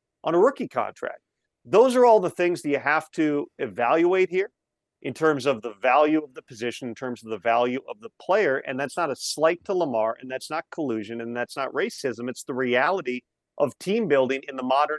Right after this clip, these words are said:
N F L, where you're gonna be hard-pressed to find teams that have had a great deal of success after midi-, committing twenty percent plus of their salary cap to a single player.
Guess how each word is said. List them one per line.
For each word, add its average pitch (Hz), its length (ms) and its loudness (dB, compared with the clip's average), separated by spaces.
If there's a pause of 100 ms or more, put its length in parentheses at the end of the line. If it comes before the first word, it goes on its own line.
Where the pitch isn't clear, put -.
N 139 100 -8
F - 180 -8
L, 165 240 2
where 123 280 2 (360)
you're 135 180 0
gonna 139 160 0
be 123 100 -2
hard-pressed 160 720 2
to 147 80 -8
find 135 480 -2
teams 170 360 -4
that 135 100 -6
have 123 100 -6
had 127 160 2
a 117 40 -4
great 127 340 -2
deal 139 200 -2
of 131 80 -8
success 123 560 -4
after 135 280 -2
midi-, 127 300 -4 (140)
committing 135 360 -4
twenty 139 260 -6
percent 127 480 -8
plus 143 360 2 (400)
of 131 100 0
their 139 120 2
salary 165 480 4
cap 131 280 0
to 139 100 -6
a 123 40 -4
single 147 320 -2
player. 127 340 -2